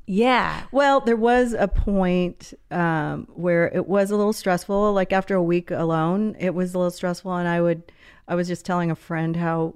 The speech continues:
Speaker 2: we were talking about spanking your kids.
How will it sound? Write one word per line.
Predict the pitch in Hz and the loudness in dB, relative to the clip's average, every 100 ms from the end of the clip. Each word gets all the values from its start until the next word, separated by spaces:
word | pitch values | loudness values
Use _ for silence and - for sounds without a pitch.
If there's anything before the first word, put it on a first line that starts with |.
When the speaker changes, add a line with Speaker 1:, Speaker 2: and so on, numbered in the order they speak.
| _ | _
Speaker 2:
we | 190 | -2
were | 185 | 0
talking | 196 185 | 0 0
about | 170 160 151 - - _ _ | 0 2 0 -2 -14 _ _
spanking | - 175 165 175 160 | -12 -8 -8 -6 -8
your | 131 | -8
kids. | 165 139 147 - - | -8 -6 -6 -10 -20